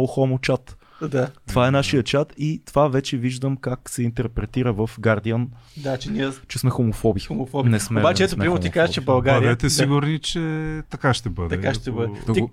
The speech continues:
Speaker 1: да го преименуваме просто No Chat.
Speaker 2: No Chat. <laughs> А, но те
Speaker 3: Да.
Speaker 2: ще върнат история, ще видят, че се е казвал No Homo,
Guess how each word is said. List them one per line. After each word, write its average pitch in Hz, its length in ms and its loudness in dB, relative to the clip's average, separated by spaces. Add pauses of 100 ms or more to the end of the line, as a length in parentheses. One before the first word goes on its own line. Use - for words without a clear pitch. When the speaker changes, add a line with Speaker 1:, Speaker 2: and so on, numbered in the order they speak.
Speaker 1:
да 123 80 0
го 107 80 0
преименуваме 117 380 4
просто 143 240 -2
No 131 260 4
Chat. - 300 0
Speaker 2:
No 175 360 0
Chat. - 380 2 (640)
<laughs> - 0 -
А, 139 260 2
но 135 80 -2
те - 60 -6
Speaker 3:
Да. 151 80 0
Speaker 2:
ще - 120 -2
върнат 160 280 -6
история, 151 280 -2
ще 135 120 -6
видят, 143 140 -6
че - 60 -12
се - 60 -2
е - 60 -4
казвал 135 260 2
No 123 40 -2
Homo, 180 560 -2